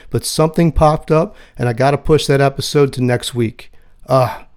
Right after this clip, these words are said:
the suspense. More on that later.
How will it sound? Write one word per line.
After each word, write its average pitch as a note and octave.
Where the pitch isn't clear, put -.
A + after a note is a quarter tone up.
the -
suspense. -
More D3+
on C#3
that B2
later. A2